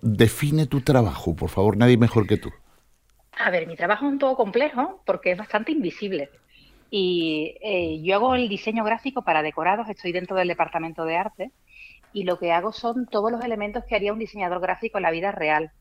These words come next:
Speaker 2: pero para películas. Entonces serían, pues, letreros de las tiendas, eh, etiquetas de vino, paquetes de tabaco, periódicos, portadas de libros,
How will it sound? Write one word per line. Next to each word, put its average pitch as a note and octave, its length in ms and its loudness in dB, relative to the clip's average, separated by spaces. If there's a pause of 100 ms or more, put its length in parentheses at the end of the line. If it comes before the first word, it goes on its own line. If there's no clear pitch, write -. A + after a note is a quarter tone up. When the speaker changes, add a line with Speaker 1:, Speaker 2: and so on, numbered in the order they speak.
(200)
Speaker 2:
pero F#3+ 220 -4
para D3+ 200 -6
películas. D#3+ 500 -6 (500)
Entonces E3 360 -6
serían, D#3+ 560 -2 (460)
pues, D#3+ 220 0
letreros D3 400 -4
de C#3+ 100 -8
las - 160 -18
tiendas, G#3 760 0
eh, D#3 300 -2
etiquetas D3 400 -10
de C#3 100 -14
vino, D#3+ 440 -8
paquetes - 360 -12
de - 60 -20
tabaco, E3 680 -8
periódicos, D#3 800 -8 (200)
portadas D3+ 360 -10
de D3+ 100 -8
libros, E3 520 -6